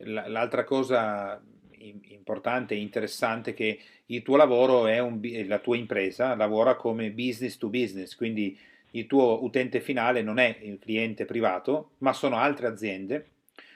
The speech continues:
con le quali tu entri in contatto. Quindi l'altra cosa interessante, che secondo me può essere molto utile come ispirazione per altri imprenditori, in questo caso più che liberi professionisti,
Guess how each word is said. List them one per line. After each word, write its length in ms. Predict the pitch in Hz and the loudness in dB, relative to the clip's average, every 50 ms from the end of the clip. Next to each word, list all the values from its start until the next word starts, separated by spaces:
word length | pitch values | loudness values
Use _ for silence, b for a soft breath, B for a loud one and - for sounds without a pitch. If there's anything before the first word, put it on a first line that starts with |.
| b b b - | b b b 2
con 120 | - 160 170 | 4 6 6
le 60 | 165 | 8
quali 200 | - 143 139 135 | 8 6 6 6
tu 120 | - 120 | 4 2
entri 220 | 117 110 107 117 113 | -2 -2 -2 -4 -6
in 80 | 107 | -4
contatto. 480 | 113 110 104 - 104 90 92 - - 107 | -4 -6 -6 -6 -8 -8 -8 -8 -10 -4
Quindi 220 | - 165 156 135 | -4 -2 0 2
l'altra 320 | 117 127 156 170 - 165 - | 6 6 6 6 6 2 2
cosa 180 | 147 139 123 | 0 0 0
interessante, 840 | 127 113 - 127 127 120 - - 127 107 104 104 98 135 139 139 110 | -2 -2 -2 -2 -2 -2 -2 -2 -2 -2 -2 -2 -2 -2 -2 -2 -2
che 240 | - - 98 98 - _ | -4 -8 -10 -12 -12 _
secondo 360 | - - - - 101 104 101 | -20 -14 -10 -8 -6 -6 -4
me 120 | 110 113 110 | -4 -6 -4
può 140 | - 107 | -4 -4
essere 300 | 104 101 - - 110 104 | -4 -4 -6 -6 -8 -6
molto 340 | 101 110 117 117 117 113 107 | -4 -4 -4 -4 -4 -4 -2
utile 280 | 120 120 - 110 101 98 | -2 -4 -4 -4 -6 -4
come 180 | - 110 110 | -4 -4 -4
ispirazione 580 | 107 - - - 104 104 - - - 123 113 104 | -4 -4 -6 -6 -6 -6 -4 0 0 0 0 0
per 140 | - 107 104 | 0 2 2
altri 420 | 104 107 98 - 107 101 98 b b b b b b b _ | 2 2 0 -2 -4 -6 -6 b b b b b b b _
imprenditori, 800 | 110 107 - 110 110 110 107 95 101 113 107 104 98 98 98 98 | -10 -6 -4 -4 -2 -2 -4 -2 0 0 0 0 -2 -4 -8 -12
in 80 | 98 | -10
questo 240 | - 107 - - - | -8 -10 -8 -8 -4
caso 360 | - - 120 110 98 98 95 | 2 4 4 4 4 0 -4
più 120 | - 110 95 | -8 -8 -8
che 80 | - | -6
liberi 300 | 98 104 101 95 104 98 | -6 -4 -4 -4 -6 -6
professionisti, 760 | - 107 95 98 98 - - 127 110 95 - - - 123 123 | -6 -4 -6 -6 -8 -8 -8 -6 -6 -6 -8 -8 -8 -8 -8